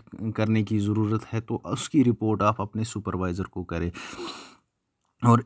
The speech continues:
इसके अलावा, अ, आपको ये भी ध्यान रखना है, पॉइंटेड, जो शार्प पॉइंटेड टूल्स हैं उनको आप अपने पॉकेट्स में कैरी ना करें, क्योंकि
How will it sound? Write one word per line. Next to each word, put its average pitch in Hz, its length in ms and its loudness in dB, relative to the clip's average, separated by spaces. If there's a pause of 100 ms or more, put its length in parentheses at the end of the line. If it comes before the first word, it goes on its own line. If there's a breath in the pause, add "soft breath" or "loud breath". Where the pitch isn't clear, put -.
इसके 165 320 6
अलावा, 117 360 8 (340)
अ, 117 60 0
आपको 123 520 4
ये 123 180 8
भी 135 140 6
ध्यान 120 280 6
रखना 110 360 2
है, 110 260 0 (200)
पॉइंटेड, 156 580 6 (300 loud breath)
जो 131 300 2 (180)
शार्प 143 360 6
पॉइंटेड 131 440 2
टूल्स 123 380 2
हैं 123 220 0
उनको 143 260 2
आप 123 240 4
अपने 127 260 2
पॉकेट्स 120 600 0
में 120 160 2
कैरी 113 300 2
ना 110 260 4
करें, 95 300 -2 (680 loud breath)
क्योंकि 127 300 4